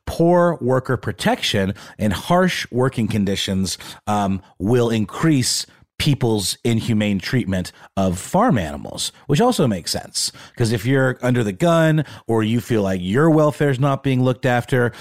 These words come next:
uh, you're not gonna be as careful, and you're going to just try to get the job done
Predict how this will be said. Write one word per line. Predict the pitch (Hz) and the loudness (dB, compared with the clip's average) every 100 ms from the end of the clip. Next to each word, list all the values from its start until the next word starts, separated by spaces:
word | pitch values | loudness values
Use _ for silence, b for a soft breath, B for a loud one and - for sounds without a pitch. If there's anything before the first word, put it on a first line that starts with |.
| B - | B -4
uh, | 98 101 101 95 | 0 0 0 -2
you're | 101 107 101 107 107 104 101 95 95 | -4 -2 0 2 2 2 0 -4 -4
not | 113 104 - | 0 0 0
gonna | 98 | -2
be | 90 92 | 0 0
as | 90 | -2
careful, | - 117 117 131 127 B B - | -2 -2 0 0 0 B B -2
and | 101 98 87 | 0 0 0
you're | 95 | -2
going | 87 90 92 87 | -4 -4 -4 -4
to | - 90 | -4 -4
just | 82 87 | -4 -4
try | - 92 | -2 -2
to | 87 | -2
get | 76 90 87 92 | -6 -6 -4 -4
the | 82 | -4
job | 101 90 82 | -2 -2 -2
done | 95 92 85 | -2 0 -2